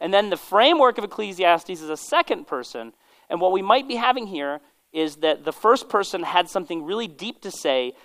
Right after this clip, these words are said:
but the second person said, "Okay, but let me just kind of encapsulate this in a more orthodox framework and say, you know, you said a lot, you, and we have learned a lot from you. This is probably what you think about when I leave.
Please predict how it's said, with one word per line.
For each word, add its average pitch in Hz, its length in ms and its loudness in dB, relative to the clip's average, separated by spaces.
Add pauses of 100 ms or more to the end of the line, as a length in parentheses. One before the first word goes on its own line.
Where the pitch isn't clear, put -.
(160)
but - 120 -14
the 165 60 -4
second 214 320 -2
person 165 260 -8
said, 139 320 -4 (180)
"Okay, 233 400 2
but 139 880 0 (1000)
let 165 180 0
me 185 120 -4
just 160 360 -8
kind 156 180 -4
of 143 80 -8
encapsulate 165 720 -4
this 151 200 -8
in 147 100 -8
a 147 40 -8
more 143 200 -6
orthodox 151 520 -4
framework 160 480 -8
and 120 100 -18
say, 110 380 -6 (800)
you 117 80 -18
know, 113 80 -8
you 123 180 -12
said 220 200 -4
a 214 40 2
lot, 196 320 4 (400)
you, 131 220 -20
and 143 120 -14
we 156 80 -6
have 139 140 -6
learned 180 200 -2
a 180 40 -2
lot 170 240 2
from 175 200 -6
you. 92 220 -14 (120)
This 156 120 -20
is - 60 -20
probably 180 260 0
what 160 200 -4
you 160 80 -8
think 156 240 -12
about 139 180 -4
when 127 140 -6
I 127 140 0
leave. 113 280 -8